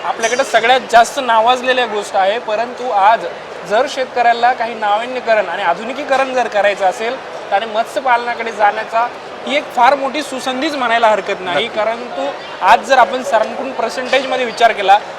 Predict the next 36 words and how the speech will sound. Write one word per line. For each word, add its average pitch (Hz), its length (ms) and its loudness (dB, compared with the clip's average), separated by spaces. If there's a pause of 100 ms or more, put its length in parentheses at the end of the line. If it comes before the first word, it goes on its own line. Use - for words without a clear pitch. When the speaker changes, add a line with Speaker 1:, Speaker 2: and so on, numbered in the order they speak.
Speaker 1:
तर 233 80 -2
किती 269 200 -4
टक्के 285 240 0
तरुण 269 280 0
या 277 180 2
व्यवसायामध्ये 262 560 2
आहे, 254 180 8
सर, 247 180 0
आज? 233 140 4 (280)
Speaker 2:
आज 160 180 2 (100)
सध्याला 180 440 2
पुण्याची 175 480 -2
परिस्थिती 175 500 -4
बघितली, 170 420 -2
तर 175 140 -4
मी 175 100 -8
पुणे 165 280 -6
क्षेत्राच्या 165 440 0
नुसार 160 240 -4
सांगू 151 280 -4
शकतो, 143 320 -8 (320)
फक्त 165 200 -2
दोन 180 260 -4
टक्के 180 280 -4 (200)
तरुण 160 200 -2 (260)
ह्या 156 160 4
क्षेत्रामध्ये 147 500 0
आहे. 98 160 2 (240)
Speaker 1:
म्हणजे, 220 320 0
आणि 208 260 0
Speaker 2:
ना-, - 340 -8
Speaker 1:
खाणाऱ्यांची 180 460 6
Speaker 2:
नाच्या 208 320 6
Speaker 1:
संख्या? 202 100 6 (340)
Speaker 2:
बराबर 160 380 6
आहे, 143 140 2